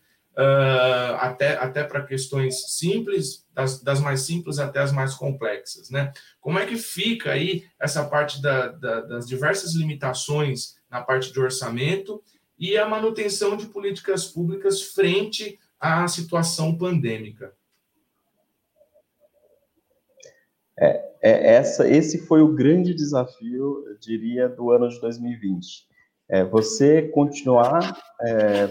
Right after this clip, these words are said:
Speaker 2: ma-, ma-, é, dando, é, conformação, mantendo políticas públicas, é, que são importantes, nesse contexto de uma projeção, é,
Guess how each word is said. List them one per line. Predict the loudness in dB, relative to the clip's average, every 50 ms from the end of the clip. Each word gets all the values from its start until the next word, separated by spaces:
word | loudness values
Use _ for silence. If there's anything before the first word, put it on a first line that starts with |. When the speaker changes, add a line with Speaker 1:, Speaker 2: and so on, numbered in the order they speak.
| 0 0
Speaker 2:
ma-, | 2 2 2 2 0 -2 -2 -4
ma-, | -2 0 0 0 2 2
é, | 0 -2 -2 -4 -10 -12 -10 0
dando, | 4 6 6 6 6 4 2 0 0 -2 -4 -8 -12 _ _ -20 _ _ _ _ -2
é, | -2 0
conformação, | 2 4 2 4 4 4 6 6 4 4 2 2 4 6 8 8 8 8 8 6 6 4 0 -4 -8 -12 -18 -20 _ _ _
mantendo | 4 4 4 4 4 4 6 8 8 8 6 4 2 0
políticas | -2 -4 -4 -6 -6 -8 -8 -10 -10 -10
públicas, | _ -10 -8 -8 -8 -10 -10 -4 -2 -2 -2 -2 -4 -8 -14 -20 _ _ _ _ _ -4
é, | -2 -2
que | -2 0
são | 2 4 6 6
importantes, | 6 6 4 2 2 4 4 6 6 6 6 4 2 -2 -6 -8 -8 -10 -14 _ _ _ _ _ _ _
nesse | 2 4 6 6 6 4 2 0 0
contexto | 2 2 2 2 2 2 4 4 6 4 4 0 -2 0 2 2 2
de | 2 0 0 2 2 4 4 4 4 2
uma | 2 2 2 2 0 0
projeção, | 0 0 2 2 0 -4 -4 -2 2 4 6 6 6 4 2 0 -2 -6 -12 _ _ _ _ _ _ _ 0
é, | 2 4 6 6 6 6 6 6 4 4 2 2 0 -2